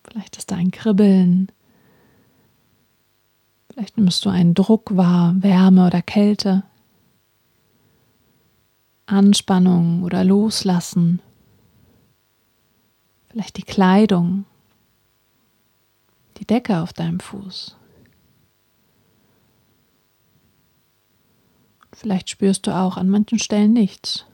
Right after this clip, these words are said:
Dann nimm einfach dieses Nichtfühlen wahr. Es ist ganz egal, was du fühlst.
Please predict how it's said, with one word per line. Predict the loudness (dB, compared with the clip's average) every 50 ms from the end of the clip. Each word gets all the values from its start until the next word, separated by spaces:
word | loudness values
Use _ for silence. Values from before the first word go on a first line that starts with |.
| _ _ _ _ _ _ _ _ _ _ _ _ _ _ _ _ _ _ _ _ _
Dann | -4 -2 0
nimm | 0 0 0 -2
einfach | -4 -8 -8 -10 -12
dieses | -8 -6 -6 -4 -2 -2 -2 -2 -2 -6 -10 -12 _ _ _ _ _ _
Nichtfühlen | 0 0 0 0 -6 -16 -10 -2 0 0 0 0 0 -2 -4
wahr. | -6 -10 -10 -12 -16 -20 -20 _ _ _ _ _ _ _ _ _ _ _ _ _ _ _ _ _ _ _ _ _ _ _ _ _ _ _ _ _ _ _ _ _ _ _ _ _ _ _ _ _ _ _ _ _ _ _ _ _ _ _ _ _ _ _ _ _ _ -20 -14
Es | -14
ist | -14 -12 -4
ganz | 0 2 4 4 2 2
egal, | -2 -2 -2 0 0 0
was | 0 -2 -2 -6 -8
du | -10 -12
fühlst. | -12 -12 -10 -10 -8 -8 -10 -12 -14 -16 -16 -18 -20